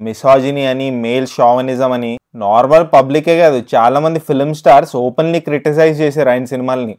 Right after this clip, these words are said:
Be it అర్జున్ రెడ్డి, కబీర్ సింగ్ or యానిమల్." ఇప్పుడు ఇదంతా సోది ఎందుకు చెప్తున్నాను అనుకుంటున్నారా?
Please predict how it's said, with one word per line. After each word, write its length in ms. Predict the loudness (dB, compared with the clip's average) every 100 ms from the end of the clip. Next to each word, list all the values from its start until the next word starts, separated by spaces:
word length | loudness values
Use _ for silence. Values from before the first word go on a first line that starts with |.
| _
Be 300 | -10 -4 -2
it 100 | 2
అర్జున్ 380 | 2 0 -4 -2
రెడ్డి, 480 | -2 -2 -2 -4 -8 _ _ _ -4
కబీర్ 380 | -2 0 -2
సింగ్ 320 | -4 -8 -8 -12 _ _ _ 0 2
or 100 | 2
యానిమల్." 440 | -4 -6 -6 -8 -14 _ -20
ఇప్పుడు 280 | -12 -6 0
ఇదంతా 360 | 0 0 0
సోది 300 | 0 0 0
ఎందుకు 280 | -2 -2 -2
చెప్తున్నాను 380 | -4 -4 -4 -4
అనుకుంటున్నారా? 520 | -6 -8 -6 -6 -8